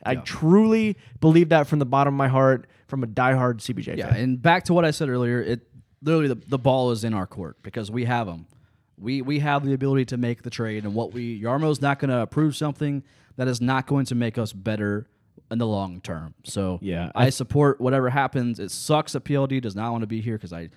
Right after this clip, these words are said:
Speaker 2: I truly saw him as a cornerstone of this team. I've lost respect for him, but I do know that Yarmo will make a move to, it, it'll better this franchise.
Speaker 3: Yeah, I like that aspect of, like, it's not you talk to him, it's you talk to me.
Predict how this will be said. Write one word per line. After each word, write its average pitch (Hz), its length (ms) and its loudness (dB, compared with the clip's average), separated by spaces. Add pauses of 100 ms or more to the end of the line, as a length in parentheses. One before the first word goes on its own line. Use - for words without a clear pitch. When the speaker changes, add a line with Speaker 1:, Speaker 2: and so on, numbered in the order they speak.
(240)
Speaker 2:
I 92 100 -8
truly 160 360 2
saw 127 240 2
him 120 80 2
as 110 80 -4
a - 60 -16
cornerstone 131 420 -4
of 120 80 -4
this 107 100 -10
team. 110 280 -6
I've 92 100 -6
lost 110 240 -2
respect 117 340 -6
for 117 220 -4
him, 110 140 -2 (500)
but 151 300 4 (560)
I 113 100 -2
do 131 300 4
know 135 200 8
that 104 140 2
Yarmo 117 400 0
will 123 160 2
make 135 240 2
a 147 60 0
move 113 360 2
to, 104 280 -4
it, 110 160 -6
it'll 101 180 -6
better 123 340 0
this 117 140 -2
franchise. 82 540 -10 (100)
Speaker 3:
Yeah, 90 220 -6 (160)
I 131 80 6
like 143 220 6
that 107 200 2
aspect 95 460 -2
of, 87 120 -2
like, 85 200 -6
it's - 180 -8
not 90 300 -4 (1000)
you 104 140 0
talk 92 260 0
to - 80 -12
him, 82 280 -4
it's - 300 -12
you 135 80 -6
talk 165 240 0
to 113 80 2
me. 101 300 2